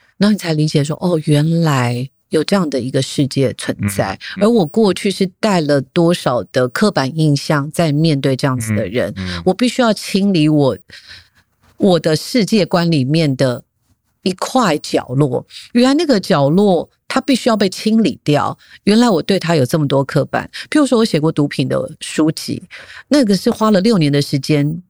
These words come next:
Speaker 1: 我们去年出了《岛国毒瘾纪事》嘛，我花了六年时间才去理解毒品这件事情。我说，哇，这个世界是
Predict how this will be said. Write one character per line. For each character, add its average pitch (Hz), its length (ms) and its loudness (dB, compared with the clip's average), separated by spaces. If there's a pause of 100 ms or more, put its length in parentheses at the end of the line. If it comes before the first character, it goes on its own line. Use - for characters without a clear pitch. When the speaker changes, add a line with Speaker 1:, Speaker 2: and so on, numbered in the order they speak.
Speaker 1:
我 190 100 2
们 156 120 0
去 208 160 0
年 156 360 0
出 - 200 0
了 170 100 2
《岛 135 160 0
国 135 140 -2
毒 139 120 2
瘾 135 120 2
纪 139 180 0
事》 127 240 -4
嘛， 110 160 -4 (220)
我 196 100 2
花 262 140 2
了 285 80 2
六 294 100 4
年 190 160 4
时 165 140 -2
间 180 180 2
才 196 100 2
去 196 140 -2
理 160 240 0
解 143 160 0
毒 131 180 -2
品 135 200 -2
这 127 100 0
件 131 180 0
事 135 220 -2
情。 - 260 -8 (640)
我 185 100 2
说， 208 180 0
哇， 190 340 -2
这 226 120 0
个 185 80 -2
世 - 200 0
界 180 200 2
是 185 200 0